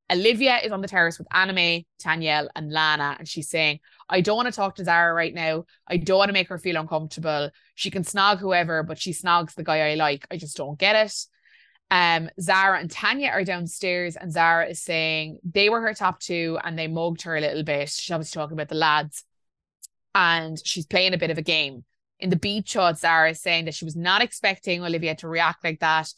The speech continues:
"She's told me she takes long to open up. It was a game. I thought she'd be chill. She needs to be more honest,"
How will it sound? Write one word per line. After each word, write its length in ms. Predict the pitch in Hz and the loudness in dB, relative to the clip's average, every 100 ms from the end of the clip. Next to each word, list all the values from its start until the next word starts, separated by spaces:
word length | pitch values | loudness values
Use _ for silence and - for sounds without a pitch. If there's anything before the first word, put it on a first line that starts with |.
| _ | _
"She's 260 | - 190 170 | -6 -4 -4
told 320 | - 196 220 | 2 6 6
me 120 | 214 | 4
she 160 | 214 202 | -4 -4
takes 400 | 190 175 - - - | -2 -2 -4 -16 0
long 420 | 185 170 175 160 | 4 4 2 -8
to 120 | - | -8
open 280 | 180 160 185 | -6 -4 0
up. 240 | 214 233 - - _ | 2 2 -2 -20 _
It 100 | - | -2
was 120 | 240 | 0
a 60 | 254 | 0
game. 400 | 202 190 190 185 | 2 2 0 -2
I 160 | 180 | -8
thought 260 | 170 180 165 | -6 -6 -4
she'd 140 | 208 | -6
be 120 | 190 180 | -6 -6
chill. 420 | - 165 160 160 | -2 0 0 -2
She 200 | - 165 | -8 -6
needs 240 | 170 160 | -8 -8
to 60 | - | -8
be 80 | 185 | -6
more 240 | 170 165 | -2 0
honest," 720 | 151 143 127 - - - - | 2 0 -2 -8 -8 -8 -12